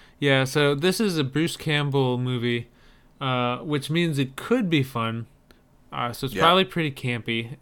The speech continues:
Speaker 1: The plot is a group of s-, toy store employees must protect each other from a horde of parasite-infected shoppers.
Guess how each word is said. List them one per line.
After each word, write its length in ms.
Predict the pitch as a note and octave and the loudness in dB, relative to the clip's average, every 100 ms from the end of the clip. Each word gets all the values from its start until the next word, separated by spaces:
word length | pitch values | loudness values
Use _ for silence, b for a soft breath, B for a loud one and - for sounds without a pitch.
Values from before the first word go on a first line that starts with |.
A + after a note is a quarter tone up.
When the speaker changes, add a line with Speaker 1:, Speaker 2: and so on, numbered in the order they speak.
| - | -8
Speaker 1:
The 180 | C3 | -6
plot 340 | C3 - D#3+ D#3+ | -4 2 4 4
is 160 | D#3 | 2
a 40 | C3+ | -2
group 260 | B2 F3+ | 0 0
of 120 | F#3 E3 | 0 -2
s-, 100 | - | -6
toy 280 | - D3 D3+ | -6 0 0
store 280 | C#3+ D3 C3 | 0 0 0
employees 500 | B2 B2+ B2+ B2 A2 | -2 -2 0 0 -2
must 220 | B2 - | -6 -8
protect 380 | C3 C3+ C3 C3+ | -8 -4 -2 -4
each 140 | B2+ | -4
other 200 | B2+ B2 | -2 -2
from 220 | B2 A#2+ | -4 -6
a 40 | A2+ | -2
horde 300 | B2 C3 B2+ | 0 0 0
of 180 | B2 | -4
parasite-infected 1120 | - C3 C3+ C3+ C3+ C#3 C#3 - B2 B2+ B2 | -4 -2 -2 0 -2 -2 -6 -6 -6 -4 -8
shoppers. 640 | - - A#2+ A2+ G#2+ G#2 - | -8 -2 0 0 -4 -10 -12